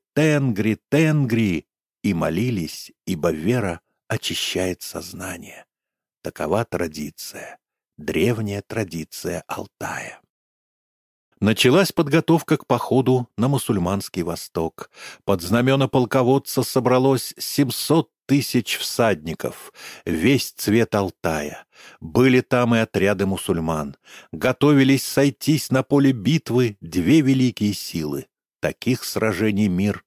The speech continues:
не видел ни при Аттиле, ни после. Тенгрианский Алтай против мусульманского Востока. Один на один.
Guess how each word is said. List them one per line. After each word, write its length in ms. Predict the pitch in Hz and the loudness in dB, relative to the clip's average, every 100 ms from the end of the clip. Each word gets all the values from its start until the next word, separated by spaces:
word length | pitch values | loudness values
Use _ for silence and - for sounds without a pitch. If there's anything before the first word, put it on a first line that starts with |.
| _ - | _ -2
не 180 | 92 107 | 0 2
видел 400 | 107 98 107 92 | 2 0 0 0
ни 200 | 90 95 | -2 -4
при 180 | 80 | -4
Аттиле, 680 | 80 - _ - 123 113 104 _ - | -4 -6 _ -4 -2 -2 -4 _ -12
ни 160 | 151 | -10
после. 640 | - - - - - - _ _ _ _ _ _ _ | -8 -8 -10 -12 -18 -20 _ _ _ _ _ _ _
Тенгрианский 800 | 95 90 87 98 110 110 - 104 | -2 0 2 2 2 -2 -2 2
Алтай 640 | 110 107 - 117 120 104 - | 2 0 -2 0 0 -2 -4
против 600 | - 110 123 - 104 - | -2 0 0 -2 -4 -2
мусульманского 920 | 92 - 95 82 82 76 - 78 78 | -4 0 -2 0 -4 -6 -12 -10 -8
Востока. 760 | 78 - - - - - - - _ _ _ _ | -10 -14 -12 -10 -10 -14 -20 -20 _ _ _ _
Один 440 | 123 120 104 87 78 | -2 0 0 0 -2
на 120 | 82 | -4
один. 440 | 76 76 73 69 | -4 -8 -10 -10